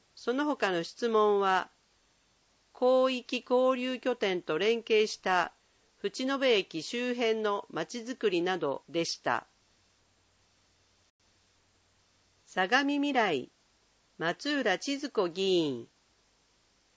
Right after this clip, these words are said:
一、アイススケート文化の継承に向け、銀河アリーナ廃止時期の延期は？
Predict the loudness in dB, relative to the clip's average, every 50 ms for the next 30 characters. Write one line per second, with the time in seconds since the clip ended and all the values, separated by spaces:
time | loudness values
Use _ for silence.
0 | _ _ _ _ _ _ -20 -20 -18 _ -6 -2 0 0 0 -2 _ _ _ _
1 | _ _ _ _ _ _ _ _ _ _ _ -2 0 0 0 0 -4 -6 -8 -8
2 | -8 -10 -8 -2 0 0 0 0 0 -2 -2 0 -2 -4 -4 -4 -4 -2 -2 -2
3 | 0 -2 -2 -2 0 0 0 0 0 -2 -2 0 0 0 0 0 0 0 0 0
4 | 0 0 -2 -2 0 -2 -4 -6 _ _ _ _ _ _ _ _ _ _ _ _
5 | _ _ -12 -4 -2 -2 -2 0 0 0 2 2 0 0 -2 -4 -4 -2 0 0
6 | -2 -2 0 0 0 0 0 -4 -8 -10 -10 -10 -10 -6 -4 -2 -2 0 -2 0
7 | 0 0 0 -2 -2 -6 -4 -2 -2 0 -2 -2 -4